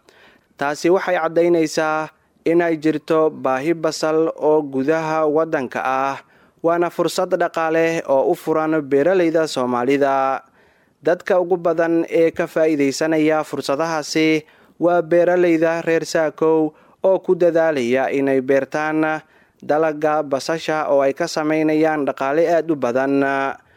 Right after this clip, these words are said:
Maraan booqasho ku tagay beeraha basasha,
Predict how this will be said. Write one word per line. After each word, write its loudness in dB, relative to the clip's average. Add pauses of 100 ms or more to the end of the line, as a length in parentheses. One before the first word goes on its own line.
(220)
Maraan 0
booqasho 0
ku -2
tagay 2
beeraha 0
basasha, -4